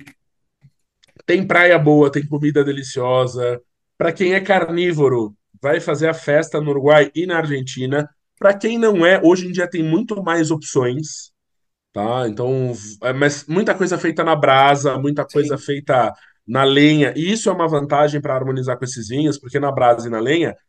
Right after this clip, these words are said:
Speaker 1: você vai ter essa nota defumada, e esses vinhos geralmente têm madeira que vão ter essa nota defumada também pra harmonizar.
Speaker 2: Funciona bem, né?
Speaker 1: Mas na batalha, Malbec, Taná.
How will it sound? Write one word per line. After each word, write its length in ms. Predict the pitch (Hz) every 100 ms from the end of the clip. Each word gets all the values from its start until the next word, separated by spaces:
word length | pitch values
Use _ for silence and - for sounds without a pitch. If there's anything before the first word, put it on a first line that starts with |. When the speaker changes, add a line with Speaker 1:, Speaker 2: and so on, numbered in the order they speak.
| _ -
Speaker 1:
você 160 | 131
vai 100 | 156
ter 100 | 160
essa 160 | 156 156
nota 220 | 151 151
defumada, 560 | 151 151 185 147 151 170
e 40 |
esses 220 | 175 165
vinhos 160 | 156 165
geralmente 320 | 165 165 160
têm 120 | 165
madeira 400 | 170 160 147 165
que 100 | 165
vão 220 | 156 160 185
ter 80 | 170
essa 160 | 170
nota 180 | 156 151
defumada 480 | 160 165 151 143 147
também 280 | 151 139 143
pra 120 | 147
harmonizar. 420 | 151 160 160 -
Speaker 2:
Funciona 240 | 143 139
bem, 300 | 139 127 135 127
né? 60 |
Speaker 1:
Mas 280 | 139 151 139
na 180 | 160 190
batalha, 600 | 196 190 185 180 202 202
Malbec, 480 | 190 170 160 170 -
Taná. 440 | 170 139 98 95